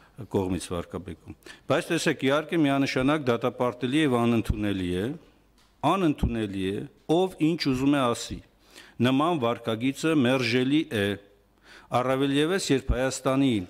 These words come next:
տարածքում փորձ է արվում և, ը, նաև այն էլ երկու անգամ հայկական կողմի և փառք ու պատիվ մեր, ը, սահմանապահ ուժերին, որոնք որ փորձում են, ը,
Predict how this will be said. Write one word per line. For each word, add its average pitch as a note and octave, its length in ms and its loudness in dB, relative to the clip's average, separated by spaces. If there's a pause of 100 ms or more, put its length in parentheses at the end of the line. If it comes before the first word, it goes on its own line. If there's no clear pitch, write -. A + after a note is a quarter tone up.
տարածքում C3+ 800 0
փորձ - 340 -2
է B2+ 100 0
արվում A2+ 520 0 (480)
և, B2 420 0 (160)
ը, G#2+ 180 -2 (120)
նաև B2+ 560 0 (420)
այն B2 260 2
էլ C3+ 80 -2
երկու B2+ 520 0 (100)
անգամ B2 600 0
հայկական A#2 600 -2
կողմի A#2 540 0 (500)
և G#2+ 240 -2
փառք B2 320 -2
ու G#2+ 60 -16
պատիվ G#2+ 420 0
մեր, G2+ 220 0
ը, - 720 -8 (140)
սահմանապահ A2 880 -2 (760)
ուժերին, A2 580 2 (140)
որոնք A2 420 0
որ A#2 180 0 (140)
փորձում A2+ 440 -2
են, B2 160 2
ը, - 760 -8